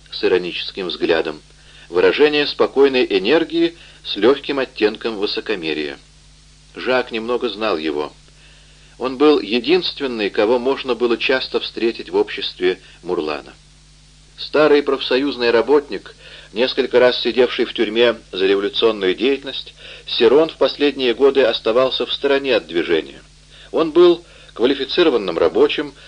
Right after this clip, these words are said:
а в часы досуга писал брошюры и сотрудничал в Этендо. Как и Мурлан, он принадлежал к числу революционеров-партизан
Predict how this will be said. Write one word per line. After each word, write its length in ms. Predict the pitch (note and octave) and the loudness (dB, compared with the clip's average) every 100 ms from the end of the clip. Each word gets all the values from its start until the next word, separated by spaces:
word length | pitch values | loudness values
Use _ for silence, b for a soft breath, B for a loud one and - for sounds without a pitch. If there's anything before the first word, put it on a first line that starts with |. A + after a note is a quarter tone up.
| B | B
а 280 | B G2+ G2+ | B 4 4
в 80 | F#2+ | 0
часы 280 | - A2+ C3+ | -4 -4 2
досуга 460 | B2 A2+ G3+ D#3 | 2 2 -2 0
писал 380 | C#3 - D#3 E3 | 0 0 2 2
брошюры 580 | - - - F#3+ G3+ F#3+ | 4 2 2 2 6 4
и 120 | C#3 | 4
сотрудничал 760 | - B2+ D#3+ F#3+ F3 - E3+ D#3 B B | -2 -2 0 -2 -2 0 0 -2 B B
в 80 | C#3 | -4
Этендо. 520 | C#3+ C3 E2 D#2+ D2 - - - - - - - - - - B B B B B B | -4 -6 -2 -2 -2 -10 -20 -20 -20 -20 -20 -20 -20 -20 -20 B B B B B B
Как 220 | D3 D#3 | -2 2
и 40 | |
Мурлан, 440 | D3 D3 D3+ F3 F3 | 4 6 6 4 4
он 180 | C3+ C3+ | -2 0
принадлежал 560 | B2+ A#2+ A#2 A#2+ D3 | -4 -2 0 4 2
к 60 | C#3+ | 2
числу 540 | A#2 A2 A2+ C3+ B2 | -4 -4 0 0 2
революционеров-партизан 1400 | G2 G2+ G2+ G2+ A#2+ C3+ A#2+ - - F#2 G#2 E2+ A#2+ C#3+ | 2 2 0 0 0 2 2 0 0 -2 0 0 2 0